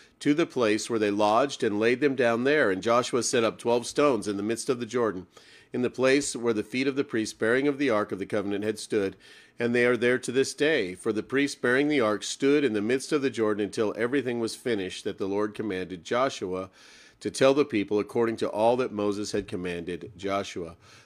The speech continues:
The people passed over in haste, and when the people had finished passing over, the ark of the Lord and the priests passed over before the people.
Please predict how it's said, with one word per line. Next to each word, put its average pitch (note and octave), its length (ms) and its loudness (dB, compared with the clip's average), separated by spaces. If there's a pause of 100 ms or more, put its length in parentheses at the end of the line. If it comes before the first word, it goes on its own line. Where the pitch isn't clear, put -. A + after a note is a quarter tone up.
The G#2 60 -6
people C#3 260 2
passed C3 320 2
over B2 260 4
in C3 100 2
haste, C#3+ 480 0
and A2 140 -2
when A#2+ 140 0
the A2+ 80 0
people C3 280 -2
had A2 120 2
finished C3+ 400 -2
passing A2 340 0
over, G#2+ 240 -2
the A#2+ 160 -4
ark A2+ 220 0
of B2+ 100 0
the A#2+ 80 0
Lord A2 300 2
and B2 100 -2
the G2+ 60 -2
priests B2 340 -6
passed B2 340 0
over A2 220 -2
before F#2+ 320 -4
the C#3 100 -4
people. F#2 440 -10